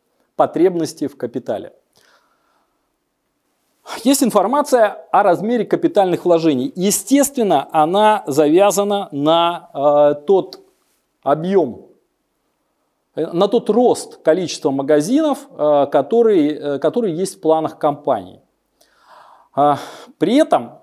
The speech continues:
самое интересное, что сама лента даёт информацию о том, э, какой объём, какой объём этих капитальных вложений, э, у них будет. При этом они, что интересно, разделяют.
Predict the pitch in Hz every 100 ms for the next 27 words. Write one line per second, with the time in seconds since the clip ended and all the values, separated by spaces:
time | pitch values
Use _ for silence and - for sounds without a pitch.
0 | - 196 202 196 185 226 294 - 180 -
1 | - 190 175 151 - - 180 208 190 135
2 | 143 233 330 - 156 165 233 247 214 147
3 | 226 226 147 - 107 - 135 - 262 302
4 | 285 _ _ - - 135 135 135 131 -
5 | 160 - 233 180 160 156 185 196 113 -
6 | _ _ _ _ _ _ _ - 147 202
7 | 165 156 156 175 185 131 135 - 139 156
8 | 180 160 156 170 185 262 339 320 240 -
9 | - 156 156 180 233 180 135 143 95 85
10 | _ _ _ _ - - _ - 156 -
11 | _ _ 147 247 311 123 98 - _ _
12 | 135 160 240 226 - - 220 208 240 302
13 | 302 214 160 - 165 175 160 226 233 160
14 | 101 -